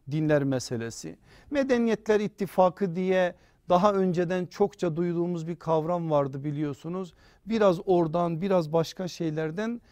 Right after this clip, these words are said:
ama aslı şöyle bir hakikati var bunun. Bin dokuz yüz altmış iki ile bin dokuz yüz altmış beş yılları arasında gerçekleşen ikinci Vatikan Konsili'nde ilk kez gündem oluyor. Bu İbrahimi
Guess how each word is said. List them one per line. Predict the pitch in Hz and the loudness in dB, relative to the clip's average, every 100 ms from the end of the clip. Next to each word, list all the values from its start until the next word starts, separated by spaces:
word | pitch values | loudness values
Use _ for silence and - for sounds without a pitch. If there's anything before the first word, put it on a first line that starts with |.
| - - | -12 2
ama | 165 185 - | 4 4 2
aslı | 160 - - 175 190 208 - | 2 0 -4 -4 -4 -6 -16
şöyle | - - 180 185 170 151 | -12 0 2 4 0 -2
bir | 156 | -4
hakikati | 147 151 147 151 - 143 - | -6 -8 -8 -8 -6 -4 -4
var | 156 147 135 | -2 -2 -2
bunun. | 143 160 185 - _ _ - | -4 -4 -6 -10 _ _ -6
Bin | 165 165 | -2 -2
dokuz | 156 - 151 | -4 -4 -6
yüz | 156 | -4
altmış | - 156 - 160 - | -2 -2 -2 -10 -10
iki | - 185 | -10 -8
ile | 165 151 156 | -6 -4 -4
bin | 160 156 | -4 -6
dokuz | 147 - 151 | -8 -8 -8
yüz | 151 | -4
altmış | 151 - 165 - | -4 -4 -12 -6
beş | 175 156 | -6 -4
yılları | 165 151 156 165 | -6 -4 -4 -2
arasında | 151 147 - 156 170 175 _ - _ - | -4 -6 -12 -8 -8 -8 _ -20 _ 2
gerçekleşen | 165 151 165 151 165 - 175 175 | 2 2 -6 -2 -4 -2 -4 -4
ikinci | 160 - 165 175 151 | -8 -4 -2 0 0
Vatikan | 156 - - 170 156 151 - _ | 0 -2 -4 0 0 -2 -14 _
Konsili'nde | - 170 156 - 160 156 160 180 196 | -2 0 0 -4 -4 -2 -2 -4 -4
ilk | 240 220 - | -6 -6 -8
kez | - 170 143 | -4 -4 -4
gündem | 139 160 160 170 | -4 -2 0 0
oluyor. | 156 143 143 139 120 - - | 0 0 0 0 -2 -6 -10
Bu | 170 185 | -6 -2
İbrahimi | 165 143 151 151 151 170 185 196 | 0 2 2 2 0 -4 -4 -6